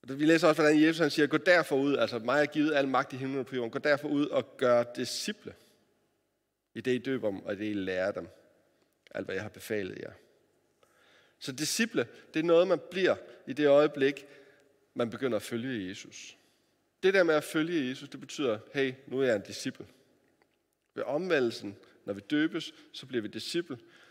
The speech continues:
og så efterhånden, så bliver vi disciplet. Vi bliver oplært. Øhm, i alt det, som Jesus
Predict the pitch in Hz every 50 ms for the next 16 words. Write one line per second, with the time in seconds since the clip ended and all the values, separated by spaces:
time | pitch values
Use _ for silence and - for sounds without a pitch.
0 | _ _ _ - 127 - 190 165 151 - - 135 - - 175 180 156 110 95 90
1 | - - - 156 135 - 147 131 110 110 107 - 117 107 - - 170 - - -
2 | 113 113 139 156 - - _ _ _ _ _ _ _ _ _ _ _ - - -
3 | _ _ - 139 127 - 123 - - 143 - 151 107 90 85 78 - - - -
4 | - _ _ - _ _ _ _ _ _ _ _ _ _ _ _ _ _ - -
5 | - - - - - - _ _ - 123 123 123 120 120 120 110 107 104 104 104
6 | 101 - - - _ _ _ _ _ _ _ _ _ - - 151 160 160 156 151
7 | 135 - - 151 143 143 143 - - - - - _ _ _ _ _ - - -
8 | 127 117 110 117 120 123 - - 123 110 - - -